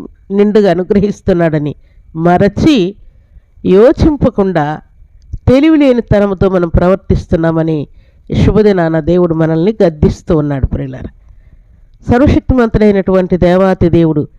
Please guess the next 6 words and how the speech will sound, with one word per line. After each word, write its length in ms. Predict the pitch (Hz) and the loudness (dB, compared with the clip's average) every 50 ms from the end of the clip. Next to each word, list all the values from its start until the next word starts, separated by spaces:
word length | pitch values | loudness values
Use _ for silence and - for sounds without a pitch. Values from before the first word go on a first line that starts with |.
| - - - | -12 -8 -6
ఇచ్చినటువంటి 640 | - - - - 214 196 175 180 170 175 165 - 170 | -4 -2 0 0 0 0 -2 -2 -2 -2 -2 -2 -4
మాట 360 | 156 160 151 156 - - - | -2 -2 -2 -2 -2 -2 -2
ప్రకారం 520 | - 156 - - 151 151 156 139 135 - - _ _ _ _ - - - | -2 -2 -2 -2 -4 -4 -2 -4 -6 -8 -10 _ _ _ _ -20 -6 -2
నిజముగా 640 | 190 190 180 240 254 262 262 233 214 175 160 156 170 - - - - - - - - _ _ - | 0 2 4 4 4 2 2 0 0 0 -2 -2 -6 -10 -16 -20 -20 -20 -20 -20 -20 _ _ -12
దేవుని 480 | 165 160 156 208 233 277 311 330 302 294 | -6 0 2 4 4 4 4 4 2 2
యొక్క 500 | 262 226 - - 202 180 165 156 139 - | 0 0 0 -2 -2 0 0 -2 -4 -6